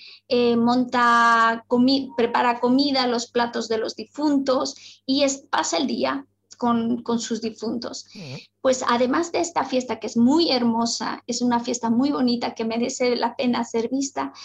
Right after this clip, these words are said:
Speaker 1: también existe otra fiesta cinco días después, que es la fiesta de las ñatitas. Pero esta fiesta viene, es tan antigua,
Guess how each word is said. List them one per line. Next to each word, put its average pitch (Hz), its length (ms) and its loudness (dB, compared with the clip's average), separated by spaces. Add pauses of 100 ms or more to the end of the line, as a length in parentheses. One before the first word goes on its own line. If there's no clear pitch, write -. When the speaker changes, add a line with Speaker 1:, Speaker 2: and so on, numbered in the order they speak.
(180)
Speaker 1:
también 285 320 2
existe 269 680 -2 (200)
otra - 260 -4
fiesta - 320 -6
cinco - 340 0
días 233 240 -4
después, - 560 -6 (120)
que 247 80 -4
es 240 80 -4
la 226 100 -2
fiesta 226 300 -4
de 240 60 -2
las 240 180 -6
ñatitas. - 600 -12 (720)
Pero 339 140 -2
esta 349 220 -2
fiesta - 500 -4 (300)
viene, 294 380 -2 (260)
es 277 240 -4
tan 320 180 2
antigua, 294 680 -2